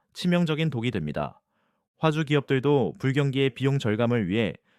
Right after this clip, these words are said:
물류비를 낮추려 하고 주선사들은 물량을 따내기 위해 단가를 후려치는 최저가 입찰에 뛰어듭니다. 결국 그 피해는 먹이사슬의 맨 아래에 있는 차주들에게 전가됩니다.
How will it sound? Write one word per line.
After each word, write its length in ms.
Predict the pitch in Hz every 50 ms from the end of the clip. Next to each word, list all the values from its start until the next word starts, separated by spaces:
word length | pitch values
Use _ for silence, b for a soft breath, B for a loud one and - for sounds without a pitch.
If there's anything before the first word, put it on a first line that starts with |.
| _ _ _
물류비를 600 | - 117 131 139 147 147 127 143 143 147 143 117
낮추려 420 | 85 90 101 - - 135 131 123 104
하고 360 | 87 82 - 113 85 62 - _ _ _ _ _ _ -
주선사들은 840 | - 139 131 151 147 139 143 131 135 131 147 143 127 101 80 87
물량을 360 | 104 120 131 143 143 151 151
따내기 440 | 147 147 135 135 143 131 143 135 104
위해 260 | 90 101 110 95 - - _ _ _ _ _ _ _ -
단가를 420 | 113 127 127 131 135 143 143 147
후려치는 640 | 139 139 151 147 143 - - 113 123 131 117 90 - - _ _ _ _ -
최저가 440 | - 165 151 147 156 139 151 147 120
입찰에 380 | 202 208 - - 143 139 139
뛰어듭니다. 680 | 135 - 139 131 110 92 78 71 67 78 73 65 - - _ _ _ _ _ _ _ _ _
결국 460 | - 139 131 123 139 151 135 92 - b b b b b _
그 140 | - 147 143
피해는 540 | - - 156 147 139 143 156 151 113 - - _ _ _ _ -
먹이사슬의 680 | 104 113 127 143 135 147 143 - 147 139 143 143 123
맨 200 | 90 98 110 123
아래에 260 | 135 131 131 131 120
있는 360 | 104 92 98 123 120 95 - - _ _ _ _ -
차주들에게 720 | - - 160 143 160 151 143 139 120 113 110 131 127 113
전가됩니다. 760 | 107 - 110 110 110 120 101 78 71 71 71 76 71 65 -